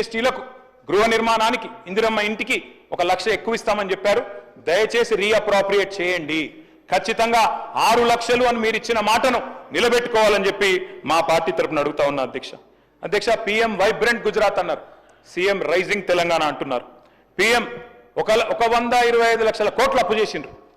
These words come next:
సీఎం ఒక లక్ష యాభై ఎనిమిది వేల కోట్ల అప్పు సంవత్సరంలో మాత్రం చేసిరు అధ్యక్ష. అధ్యక్ష, పీఎం ప్రతి ఖాతాలో పదిహేను లక్షలు అన్నారు, సీఎం ఏమో ప్రతి ఖాతాలో పదిహేను వేలు అన్నారు రైతులకి, ఇద్దరు వేయలే అధ్యక్ష.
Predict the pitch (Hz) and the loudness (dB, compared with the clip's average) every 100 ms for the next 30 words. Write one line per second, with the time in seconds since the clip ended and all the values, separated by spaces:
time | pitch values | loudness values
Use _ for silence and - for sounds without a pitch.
0 | _ _ _ - 233 233 208 - - - | _ _ _ -2 0 0 -2 -10 -18 -14
1 | - 165 220 233 233 240 226 214 202 208 | -6 0 2 2 2 2 4 4 2 0
2 | 202 190 185 - 202 202 180 208 175 - | 0 0 0 0 0 2 0 2 -2 -4
3 | - - 160 185 190 190 175 160 185 - | -16 -6 -2 0 0 0 0 0 -4 -6
4 | 151 160 131 - - - _ _ _ _ | -8 -4 -4 -6 -12 -16 _ _ _ _
5 | 185 214 247 240 220 247 240 - - - | -2 0 0 0 0 0 0 -6 -18 -20
6 | - _ _ 190 196 202 220 247 254 240 | -20 _ _ -2 0 0 2 2 2 2
7 | 226 247 247 240 233 226 214 - - - | 0 0 0 0 0 0 0 -4 -10 -20
8 | - - - 214 226 226 226 226 196 202 | -20 -18 -4 -2 0 0 0 0 -2 -2
9 | 185 208 214 208 170 185 202 190 202 196 | 0 2 2 0 0 -2 -2 0 0 0
10 | 190 170 170 180 156 - - - - 160 | 0 0 -2 -2 -8 -10 -20 -18 -10 -2
11 | 214 226 214 214 214 202 202 - | 2 4 4 4 2 2 -2 -2